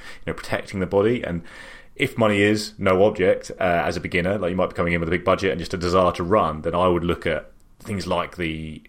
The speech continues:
Glycerin twenty from Brooks, the Saucony Triumph twenty as my kind of top shoes, or even the New Balance More, just 'cause they're so protective and comfortable.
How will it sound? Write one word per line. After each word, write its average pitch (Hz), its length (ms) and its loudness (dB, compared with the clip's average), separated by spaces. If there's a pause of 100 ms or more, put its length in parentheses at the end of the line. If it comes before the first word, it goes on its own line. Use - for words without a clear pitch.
Glycerin 82 600 -4
twenty 87 380 -2
from 82 160 -10
Brooks, - 420 -2
the 85 100 -12
Saucony 85 340 -8
Triumph 87 360 -2
twenty 76 260 -8
as 73 140 -10
my 80 180 -8
kind 82 160 -8
of 73 120 -12 (420)
top - 300 -2
shoes, 80 220 -4
or 92 80 2
even 87 100 0
the 90 60 -2
New 90 140 -2
Balance 82 300 -2
More, 90 380 0
just 78 220 -8
'cause 85 80 -12
they're 87 100 -8
so 87 320 -4
protective 82 540 -6
and 78 100 -8
comfortable. 80 640 -8